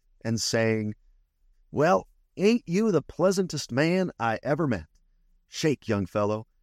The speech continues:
I am glad to see a man that stands up for his convictions." After which,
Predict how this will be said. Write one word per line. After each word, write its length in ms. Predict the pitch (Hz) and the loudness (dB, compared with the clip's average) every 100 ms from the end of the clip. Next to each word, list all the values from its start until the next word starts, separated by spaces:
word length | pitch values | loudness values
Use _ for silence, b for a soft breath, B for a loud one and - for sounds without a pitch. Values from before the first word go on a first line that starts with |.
| _ _ - | _ _ -4
I 120 | 117 | -2
am 100 | 107 | -2
glad 320 | 101 147 156 | 0 0 0
to 60 | 139 | -2
see 220 | - 139 | -4 -2
a 80 | 120 | -2
man 280 | 113 131 127 | 0 0 -2
that 140 | - | -4
stands 420 | - - 135 127 120 | -6 -4 -2 0 -2
up 120 | - | -4
for 140 | - | -4
his 180 | 104 107 | -2 -2
convictions." 760 | - 95 78 - - - - - _ _ _ _ _ _ _ _ _ _ - _ - | -2 -4 -6 -12 -20 -18 -18 -18 _ _ _ _ _ _ _ _ _ _ -20 _ -2
After 240 | 110 113 | 0 0
which, 480 | 101 98 - - | 0 -2 -6 -14